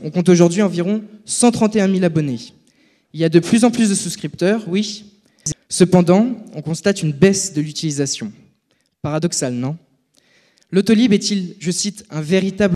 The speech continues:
fiasco, comme le décrit Les Inrocks ? Je vous laisserai répondre à ce sujet. Tant de choses encore à énoncer sur votre ambition écologique,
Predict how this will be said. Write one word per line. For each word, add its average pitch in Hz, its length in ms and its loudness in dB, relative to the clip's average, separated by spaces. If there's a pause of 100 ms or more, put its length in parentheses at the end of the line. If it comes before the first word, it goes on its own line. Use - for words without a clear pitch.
fiasco, 226 760 -2
comme 170 160 -2
le 160 80 -4
décrit 170 300 -6
Les 156 160 -4
Inrocks ? 170 440 0 (640)
Je 156 140 -8
vous 160 140 -4
laisserai 180 260 0
répondre 190 360 0
à 175 60 -2
ce 175 120 -6
sujet. 135 340 -8 (1080)
Tant 240 120 2
de 233 60 -4
choses 196 240 0
encore 160 300 -2
à 160 60 -2
énoncer 165 440 -2
sur 170 220 -4
votre 160 240 -2
ambition 190 400 -2
écologique, 180 680 -2